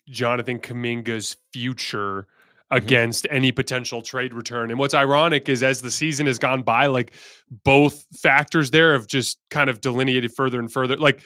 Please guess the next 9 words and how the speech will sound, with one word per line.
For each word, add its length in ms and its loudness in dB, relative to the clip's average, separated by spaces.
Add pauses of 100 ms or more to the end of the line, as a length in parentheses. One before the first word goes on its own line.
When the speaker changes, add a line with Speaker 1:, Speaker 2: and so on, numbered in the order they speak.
(360)
Speaker 1:
for 160 6
instance, 600 4
Kuminga's 500 4
just 220 -2
shown 360 0
more 460 4
and 120 -2
more 300 0
upside 600 -4